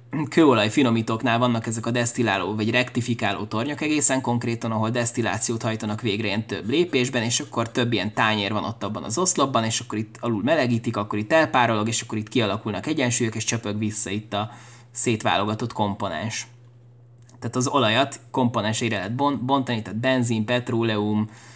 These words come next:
kerozin, mindenféle. Az lehet, hogy ugyanaz. És akkor itt ilyen tányérokon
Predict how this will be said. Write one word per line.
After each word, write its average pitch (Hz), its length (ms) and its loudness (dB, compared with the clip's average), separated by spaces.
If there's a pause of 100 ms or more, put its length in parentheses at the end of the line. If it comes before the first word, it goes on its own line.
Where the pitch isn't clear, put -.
(300)
kerozin, 113 540 2 (300)
mindenféle. 120 800 0 (1120)
Az 113 220 -12
lehet, 110 200 -4
hogy 110 100 -6
ugyanaz. 113 440 -2 (680)
És - 80 -4
akkor - 160 6
itt 165 140 4 (320)
ilyen 156 220 0
tányérokon 117 800 6